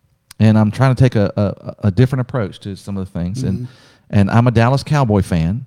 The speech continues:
Speaker 1: And Mike is a
Speaker 2: Nope.
Speaker 1: is a fan of something.
Speaker 2: I, I used to be a fan of the Washington Redskins.
Speaker 1: Well, they're the Washington football team now.
Speaker 2: Yeah. And I made a decision. Again, it's one of those,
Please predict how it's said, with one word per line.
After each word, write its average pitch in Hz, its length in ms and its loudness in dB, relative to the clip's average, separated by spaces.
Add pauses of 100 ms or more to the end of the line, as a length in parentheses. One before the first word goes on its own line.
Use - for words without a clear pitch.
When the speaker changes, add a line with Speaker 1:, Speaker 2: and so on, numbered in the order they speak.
(720)
Speaker 1:
And 98 240 2
Mike 117 280 2
is 101 160 0
a 92 240 4
Speaker 2:
Nope. 147 340 -6 (640)
Speaker 1:
is 101 240 -4
a 95 80 -2
fan 120 360 -2
of 92 140 -2 (120)
something. 101 460 -4
Speaker 2:
I, 156 420 -6
I 160 60 -2
used 190 320 0
to 233 60 -4
be 185 160 -2
a 160 60 -2
fan 156 440 -6
of 139 200 -10
the 143 100 -4
Washington 143 480 -4
Redskins. 131 720 -8 (240)
Speaker 1:
Well, 101 60 -6
they're 113 100 -2
the 107 100 -4
Washington 113 460 -2
football 92 300 -2
team 80 260 -6
now. 82 280 -10
Speaker 2:
Yeah. 135 460 -8 (320)
And 127 280 -8
I 123 160 -10
made 143 220 -6
a 143 60 -8
decision. 143 640 -8
Again, 139 440 -2
it's 123 180 -14
one 135 140 -6
of 135 100 -8
those, 135 400 -10